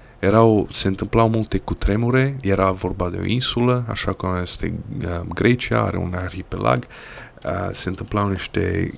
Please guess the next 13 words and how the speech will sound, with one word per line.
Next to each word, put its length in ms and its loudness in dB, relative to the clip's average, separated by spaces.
cutremure, 840 4
majoritatea 800 2
erau, 520 4
uh, 260 0
la 200 4
îndă-, 320 4
adâncime 720 -2
s-, 280 -8
sub 320 6
pământ, 500 4
da, 300 2
și 420 -2
lumea 560 0